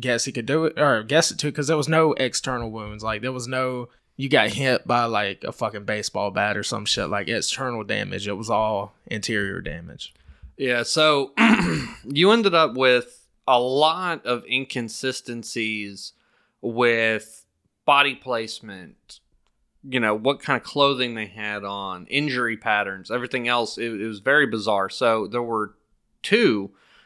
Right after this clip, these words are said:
Speaker 2: that actually did make it back down the side of the mountain and into the tree line. And when investigators were looking at the crime scene, it looked like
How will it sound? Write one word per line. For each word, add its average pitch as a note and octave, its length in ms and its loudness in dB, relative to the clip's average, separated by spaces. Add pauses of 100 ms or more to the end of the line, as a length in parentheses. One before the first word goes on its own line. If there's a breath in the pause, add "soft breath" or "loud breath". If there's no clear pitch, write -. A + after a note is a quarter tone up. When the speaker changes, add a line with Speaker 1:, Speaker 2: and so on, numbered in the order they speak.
(220 soft breath)
Speaker 2:
that A#2+ 220 6
actually B2 380 2
did C#3+ 440 4
make A2 380 -2
it - 240 -2
back A2+ 320 2
down A2 320 0
the G2+ 80 -8
side A2 260 4
of G2+ 60 -4
the G2 60 -4
mountain A2 380 0
and G2+ 160 -2
into A2 220 0
the F#2+ 80 -8
tree F#3 300 0
line. F#2+ 440 0 (680 soft breath)
And B2 440 0
when A2+ 120 -2
investigators A#2+ 580 0
were A2+ 120 -4
looking A#2 380 -2
at G#2 180 -8
the G2 220 0
crime G#3 320 0
scene, B2+ 180 -2
it A2 160 -4
looked B2+ 420 0
like G#2 640 0